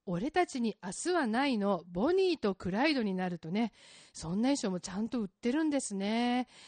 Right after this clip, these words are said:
えー、そ、さ、そして最後のお母さん、三歳の娘のためにテレビの人気キャラのコスチュームを探していましたが、ソールドアウトで他を探すそうです。ねえ、見つかったでしょうかね。そしてトレンドのコスチュームというのもね、もちろんあります。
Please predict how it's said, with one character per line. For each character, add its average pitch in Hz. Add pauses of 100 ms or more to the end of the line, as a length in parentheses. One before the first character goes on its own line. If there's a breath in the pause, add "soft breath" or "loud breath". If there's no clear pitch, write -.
(180 loud breath)
え 190
ー、 -
そ、 185
さ、 214
そ -
し -
て 262
最 202
後 180
の 170
お 165
母 277
さ 240
ん、 - (340 loud breath)
三 220
歳 196
の 190
娘 262
の 269
た 269
め 294
に 240 (160 soft breath)
テ 311
レ 381
ビ 320
の 226
人 226
気 -
キ 330
ャ 330
ラ 330
の 320
コ 349
ス -
チ 320
ュ 311
ー 285
ム 277
を 269
探 240
し -
て 294
い 285
ま 294
し -
た 254
が、 269 (400 loud breath)
ソ -
ー -
ル 185
ド 190
ア 190
ウ 185
ト 180
で 170
他 170
を 254
探 269
す -
そ 302
う 294
で 262
す。 - (380 soft breath)
ね 196
え、 202
見 185
つ -
か 214
っ 208
た -
で 262
し 247
ょ 220
う -
か 202
ね。 240 (800 loud breath)
そ 190
し -
て 180
ト 196
レ 285
ン 392
ド 403
の 392
コ 403
ス -
チ 330
ュ 320
ー 311
ム 294
と 277
い 277
う -
の 254
も 226
ね、 254
も 214
ち -
ろ 233
ん 208
あ 196
り 202
ま 208
す。 -